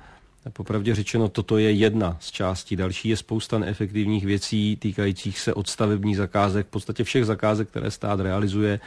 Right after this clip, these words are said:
Některé jsou z hlouposti, některé asi úmyslně. Podívejte se na internet do škol, podívejte se na státní maturity, kolik to sp-, spolikalo stovek milionů či miliard. Podívejte se na,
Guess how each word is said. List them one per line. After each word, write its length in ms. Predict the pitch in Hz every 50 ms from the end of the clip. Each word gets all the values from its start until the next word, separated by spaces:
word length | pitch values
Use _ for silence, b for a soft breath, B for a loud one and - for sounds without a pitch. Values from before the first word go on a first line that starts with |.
| B B B B B B B -
Některé 340 | 104 98 - - 113 117 113
jsou 180 | - - 113 98
z 40 |
hlouposti, 480 | 92 101 101 98 - 107 - - - 110
některé 320 | 104 98 - - 110 110
asi 200 | 110 - - 117
úmyslně. 600 | - 101 98 101 101 - - 110 104 104 104 104 - B B B B
Podívejte 480 | - 98 95 101 98 107 107 - 113
se 140 | - - 117
na 100 | 107 -
internet 440 | 87 104 95 101 113 110 110 107 95
do 80 | 98 92
škol, 260 | - - - 107 101
podívejte 460 | - 107 98 101 101 107 107 107 107
se 120 | - -
na 100 | 104 101
státní 400 | 98 - - 104 104 101 - 110
maturity, 460 | 104 101 101 98 104 101 104 98 107 -
kolik 220 | 110 104 104 101
to 80 | - 110
sp-, 200 | - - - _ _ _ _ - - - - - -
spolikalo 640 | - - - - - 110 110 107 - - 107 113 110
stovek 420 | - - - - 113 101 113 107
milionů 460 | 110 107 104 104 107 107 107 110 113 104
či 160 | - - 113
miliard. 500 | 104 101 98 101 104 104 104 98 - B B B B B B B B B B B B -
Podívejte 520 | - 101 92 107 104 110 110 104 - 110
se 320 | - - 117 117 113 104 95 _ _ _ _ _ _ _ _ _ _ _ _ _ _ -
na, 500 | 113 113 113 107 104 104 98 95 78 -